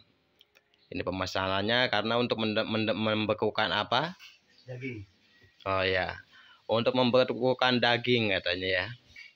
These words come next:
Speaker 1: Seperti itu. Nanti disimak saja video selanjutnya. Mudah-mudahan multi channel ada waktu. Nah, nanti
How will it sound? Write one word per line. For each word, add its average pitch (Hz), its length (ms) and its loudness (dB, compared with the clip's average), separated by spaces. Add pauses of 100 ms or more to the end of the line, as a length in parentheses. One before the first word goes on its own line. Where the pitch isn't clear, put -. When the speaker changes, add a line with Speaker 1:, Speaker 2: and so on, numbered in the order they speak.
(540)
Speaker 1:
Seperti 90 560 -6
itu. - 160 -12 (240)
Nanti 101 320 -4
disimak 104 400 0
saja 98 560 0
video 95 320 -2
selanjutnya. 98 880 -2 (1400)
Mudah-mudahan 98 960 0
multi 98 240 -4
channel 95 240 -2
ada 95 240 0
waktu. 95 560 0 (1600)
Nah, 90 400 -2
nanti 110 720 0